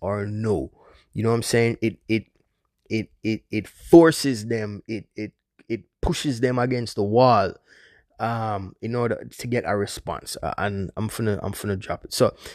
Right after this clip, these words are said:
a lot of, a lot of business owners, man, like, I'm seeing people put too much discount on their discounts. Like,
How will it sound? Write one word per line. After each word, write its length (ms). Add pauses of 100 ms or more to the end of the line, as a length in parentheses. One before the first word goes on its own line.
(140)
a 100
lot 160
of, 80
a 80
lot 160
of 160
business 320
owners, 320
man, 540 (760)
like, 440 (1700)
I'm 220
seeing 460
people 300
put 280
too 180
much 220 (100)
discount 680 (100)
on 200
their 140
discounts. 680
Like, 300